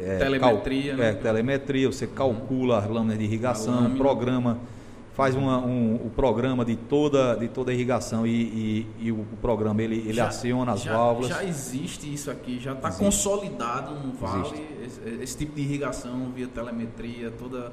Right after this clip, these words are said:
Speaker 1: Existe.
Speaker 2: o, os dados, como a gente fazer esses tratamentos.
Speaker 1: Existe. Por exemplo,
Speaker 2: Existe.
Speaker 1: na nossa fazenda,
Speaker 2: Certo.
Speaker 1: é, toda a parte de, é, leitura de dados climatológicos,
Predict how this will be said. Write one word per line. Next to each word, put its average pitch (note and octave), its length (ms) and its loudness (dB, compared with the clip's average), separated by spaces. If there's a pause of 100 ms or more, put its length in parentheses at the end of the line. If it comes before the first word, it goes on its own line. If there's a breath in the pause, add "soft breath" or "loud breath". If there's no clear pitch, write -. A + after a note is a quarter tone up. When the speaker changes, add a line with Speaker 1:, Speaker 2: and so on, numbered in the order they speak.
(140)
Speaker 1:
Existe. A#2 440 -2
Speaker 2:
o, B2 220 -4
os A#2 140 -6
dados, A#2+ 560 -2
como B2 220 -6
a A#2+ 40 -2
gente B2+ 200 -2 (160)
fazer B2 320 -6
esses - 320 -10
tratamentos. A#2+ 1000 -6 (200)
Speaker 1:
Existe. G2+ 400 -4 (120)
Por C3+ 100 0
exemplo, A2+ 220 2
Speaker 2:
Existe. G#2 60 -4
Speaker 1:
na C#3 100 2
nossa D#3 220 0
fazenda, B2 540 0
Speaker 2:
Certo. E2+ 120 -4 (840)
Speaker 1:
é, G#2 640 2 (440)
toda E3+ 300 4
a - 40 4
parte G#2+ 440 0
de, G#2 380 0 (760)
é, F#2 100 -2
leitura C3+ 500 0
de D3 80 0
dados A2 320 0
climatológicos, G#2 920 0